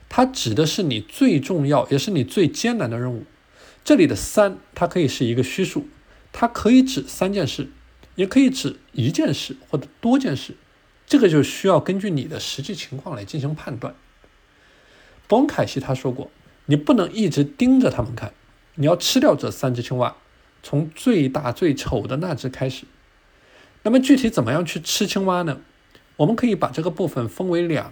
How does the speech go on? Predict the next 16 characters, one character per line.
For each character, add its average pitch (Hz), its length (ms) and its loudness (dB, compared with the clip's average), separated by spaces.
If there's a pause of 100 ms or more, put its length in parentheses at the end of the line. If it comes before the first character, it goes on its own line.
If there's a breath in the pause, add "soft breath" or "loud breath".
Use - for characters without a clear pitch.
(120)
个 170 200 2
方 175 280 -4
面 170 120 -4
去 127 140 -6
思 - 180 -6
考， - 200 -8 (460 soft breath)
分 226 260 0
别 120 160 0
是 113 200 -4
找 - 320 -6
青 143 220 -4
蛙 131 320 -4
和 - 160 -8
吃 - 160 -6
青 131 140 -4
蛙。 127 160 -2